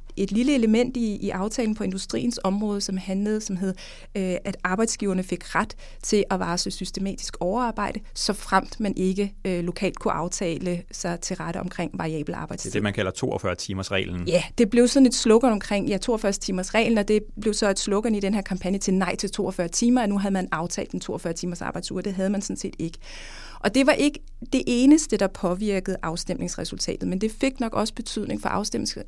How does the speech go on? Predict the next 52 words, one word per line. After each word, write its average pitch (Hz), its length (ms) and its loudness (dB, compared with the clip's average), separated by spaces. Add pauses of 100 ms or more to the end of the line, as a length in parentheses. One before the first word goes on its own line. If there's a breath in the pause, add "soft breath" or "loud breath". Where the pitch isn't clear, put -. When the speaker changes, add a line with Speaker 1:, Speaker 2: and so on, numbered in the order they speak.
(140)
Speaker 1:
afstemningsresultatet, 196 1120 -2
hvor 190 160 4
man 185 180 4
jo 196 80 2
har 196 200 0
den 240 160 0
her 240 160 -2 (340 loud breath)
lidt 220 140 2
mærkværdige 214 500 0
situation, 220 500 -2
at 196 60 0
man 196 160 -2
egentlig 226 260 0
har 214 160 -6
den 220 100 -6
højeste 220 440 -2
stemmedeltagelse 196 920 -2
siden 214 280 0
nitten 214 200 -2
treoghalvfjerds. 202 760 -4 (320 loud breath)
Man 190 140 6
fik 277 280 4
sådan 233 220 0
set 208 180 0
også 220 240 0
et - 120 -8
ja, 214 180 2 (280 loud breath)
men 202 140 2
der 202 80 4
var 196 240 2
en, 185 320 0
øh, 175 320 -2 (500)
hvad 185 100 -2
hedder 180 120 -2
det, 180 100 -6
betydende 247 420 4
grupper, 220 420 2
navnlig 196 320 2
inden 202 140 0
for - 80 -6
tre - 420 0
F, - 100 -12 (360 loud breath)
øh, 190 220 2
og 185 100 -2
N 165 180 -2
F, 170 60 -6 (180)
N 160 60 -4
N 165 220 -2
F - 60 -6
i - 20 2
øvrigt 170 260 2
også, 196 260 6